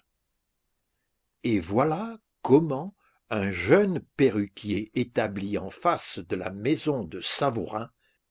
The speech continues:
était arrivé à demander Athénaïs en mariage. La chose ne fit pas un pli, et le jour de l'hyménée était fixé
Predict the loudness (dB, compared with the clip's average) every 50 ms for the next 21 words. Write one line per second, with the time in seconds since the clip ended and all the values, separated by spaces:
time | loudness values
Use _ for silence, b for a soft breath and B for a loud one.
0 | _ 2 2 2 2 6 4 4 4 4 0 -2 0 0 0 2 0 0 -2 -2
1 | 2 2 2 4 4 -2 -2 0 0 0 0 -2 -2 0 0 0 0 -2 -8 -8
2 | -8 -8 -8 -8 -8 -8 -6 -6 -6 -6 -6 -6 -6 -6 -6 -6 -12 -16 -18 -20
3 | -20 -20 _ _ _ _ _ _ _ _ _ _ _ _ _ _ _ _ _ _
4 | _ _ _ _ _ 0 0 0 2 2 -2 0 0 0 0 0 -2 -4 -4 -4
5 | -2 -2 -2 -2 -4 -6 -10 -10 -10 -12 _ _ -2 0 0 0 -2 -4 -6 -6
6 | -8 -10 -14 -14 -14 -16 -18 _ _ _ _ B B B B B B B B B
7 | B 2 4 8 10 10 10 8 8 8 10 10 12 10 10 8 6 6 6 4
8 | 2 2 0 0 0 2 2 2 2 0 0 0 0 -2 -2 -2 -10 -10 -8 -2
9 | 0 0 0 0 -2 -6